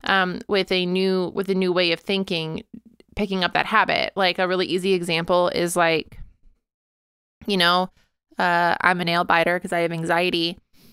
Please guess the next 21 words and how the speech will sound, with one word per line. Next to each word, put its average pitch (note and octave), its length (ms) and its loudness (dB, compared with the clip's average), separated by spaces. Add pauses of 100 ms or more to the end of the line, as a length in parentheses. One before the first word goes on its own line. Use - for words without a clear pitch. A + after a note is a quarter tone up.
(180)
and F#3 240 2
I F3+ 160 2
will F#3+ 120 4
go F3+ 180 2
through, F3 260 -2
like, E3 340 0
phases F3 340 0
of, F3 100 -2
"Okay, G3+ 240 2
I'm F#3 60 2
gonna F3+ 100 -2
stop F3 240 -2
biting F3 260 0
my E3 100 -4
nails." E3 280 -4
So F3 100 0
I - 20 -4
stop E3 240 0
biting D#3+ 260 0
my D#3 100 -4
nails - 380 -6